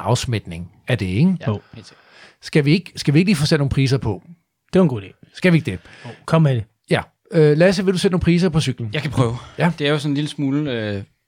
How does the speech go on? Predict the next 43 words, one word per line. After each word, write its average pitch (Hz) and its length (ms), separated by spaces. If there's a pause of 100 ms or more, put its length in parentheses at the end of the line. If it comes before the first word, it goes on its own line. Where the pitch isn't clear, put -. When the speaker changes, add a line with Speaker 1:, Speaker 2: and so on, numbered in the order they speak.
(140)
Speaker 2:
alt 143 240
er 135 40
jo 127 60
lidt 127 160
op 117 140
i 127 40
luften. 117 360 (120)
Men 135 200
hvis 123 200
man 127 120
nu 131 100
siger, 123 200
hvad 123 320
er 110 40
den 104 260 (120)
billigste, 156 440 (600)
øh, - 120 (340)
så - 360
mener 120 380
jeg, 101 120
den 101 100
hedder 98 200
toogtredive - 440
tusind. - 320 (640)
Speaker 1:
Ja. 92 100 (360)
Speaker 2:
Øh, 52 340 (220)
Speaker 1:
Rammen 196 200
alene? 156 380 (400)
Speaker 2:
seksten - 680
tusind. - 340 (100)
Speaker 1:
Ja, 107 100
tak. 151 160 (420)
Speaker 2:
Og 120 140
det 131 60
er 123 40
som 117 160
et - 140
kit - 380 (220)
med 107 180
forgaflen. - 540 (260)
Speaker 1:
Ja. 123 100 (480)
Speaker 2:
Øhm, 101 600 (380)
så, 95 380